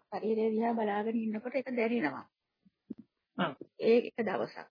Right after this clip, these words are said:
Speaker 1: ඊළඟ දවසේ බලන භාවනාවට වාඩි වුණාම මට දැනෙනවා මගේ ශරීරයේ ඇතුළ, ඇතුළතින් නිකන් විදුලියක් යනවා වගේ මුළු ශරීරයේම ඒක දැනෙනවා.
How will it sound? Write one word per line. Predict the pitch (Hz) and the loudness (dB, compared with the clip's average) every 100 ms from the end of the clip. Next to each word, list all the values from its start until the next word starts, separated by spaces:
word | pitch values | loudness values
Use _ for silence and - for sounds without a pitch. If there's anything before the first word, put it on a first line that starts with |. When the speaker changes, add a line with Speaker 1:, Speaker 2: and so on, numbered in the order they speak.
| _ _ _ | _ _ _
Speaker 1:
ඊළඟ | - 226 240 254 | -2 4 6 6
දවසේ | 254 247 247 254 | 8 6 4 0
බලන | 226 226 226 226 226 - _ - | 4 6 6 4 -2 -8 _ -2
භාවනාවට | 214 214 220 226 226 | 2 4 4 4 6
වාඩි | 233 202 226 | 6 6 6
වුණාම | 226 220 214 233 | 4 4 2 2
මට | 247 226 | 2 2
දැනෙනවා | 233 208 214 214 196 285 - _ _ _ _ _ - | 2 2 0 0 0 -2 -4 _ _ _ _ _ -4
මගේ | 202 208 220 | 0 6 6
ශරීරයේ | 247 214 214 226 240 247 247 | 6 2 6 6 8 8 6
ඇතුළ, | 214 - 214 - _ - | 2 2 0 0 _ -14
ඇතුළතින් | - - 233 220 214 226 262 320 | -12 -4 0 2 0 2 6 6
නිකන් | 233 233 226 233 - _ - _ _ _ _ - _ - - - | 6 4 2 2 -2 _ -20 _ _ _ _ -20 _ -10 -10 -6
විදුලියක් | 202 226 220 254 262 285 - | 2 2 6 6 6 4 4
යනවා | 233 233 240 233 | 4 6 6 6
වගේ | 226 226 254 302 _ _ - | 4 6 6 4 _ _ -4
මුළු | 214 233 | 0 0
ශරීරයේම | 220 208 214 214 214 220 262 | 0 2 2 2 2 4 4
ඒක | 226 220 | 2 0
දැනෙනවා. | 214 175 160 - 131 | -2 0 -2 -4 -4